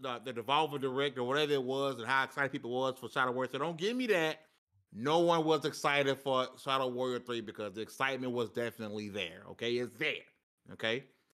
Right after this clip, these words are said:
It comes out next week, and it will be releasing day one on PlayStation Now. This is,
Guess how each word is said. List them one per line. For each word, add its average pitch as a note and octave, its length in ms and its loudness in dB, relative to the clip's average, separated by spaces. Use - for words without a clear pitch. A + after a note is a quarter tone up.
It - 100 0
comes F3+ 240 4
out F3 180 4
next E3 220 2
week, F#3+ 380 -2
and C#3 180 -2
it F3+ 140 2
will G#3 100 6
be F#3+ 120 2
releasing E3 720 -4
day E3+ 300 4
one F3+ 400 0
on B2+ 140 -4
PlayStation A#2+ 480 -4
Now. A2 160 -6
This C#3+ 160 -2
is, D#3 180 -6